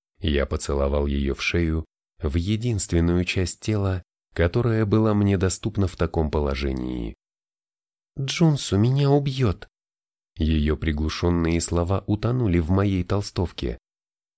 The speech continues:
Мне показалось, или наши сердца бились необычайно громко. «Почему?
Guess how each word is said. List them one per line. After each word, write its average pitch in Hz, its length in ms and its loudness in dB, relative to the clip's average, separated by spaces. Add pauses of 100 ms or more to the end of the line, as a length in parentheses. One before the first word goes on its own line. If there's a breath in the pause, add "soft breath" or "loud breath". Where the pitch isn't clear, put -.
Мне 69 260 -2
показалось, 71 800 -4 (340)
или 92 280 4
наши 123 300 0
сердца 113 420 0
бились 107 380 0
необычайно 110 680 2
громко. 76 540 0 (920)
«Почему? 90 680 0